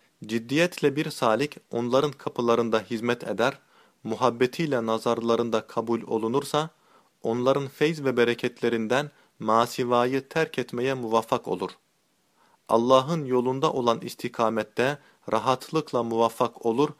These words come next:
ve huzuru hakka kavuşur buyurmuştur. Şeyhül Ekber de, sadıklarla beraber olmak emrinin hikmeti şudur.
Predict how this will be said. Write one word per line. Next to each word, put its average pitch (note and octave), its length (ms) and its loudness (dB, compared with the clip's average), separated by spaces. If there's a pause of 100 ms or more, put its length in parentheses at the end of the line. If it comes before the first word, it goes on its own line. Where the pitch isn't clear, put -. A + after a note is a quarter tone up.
(220)
ve A#2 60 2
huzuru B2 500 0
hakka B2 440 -4
kavuşur G2+ 440 -4 (380)
buyurmuştur. G#2+ 600 -2 (1500)
Şeyhül B2+ 380 -2
Ekber D#3 460 2
de, C3+ 200 2 (680)
sadıklarla B2+ 840 2
beraber B2+ 380 4
olmak B2+ 580 -2
emrinin A2+ 380 -2
hikmeti A#2+ 500 -6
şudur. F#2+ 320 -4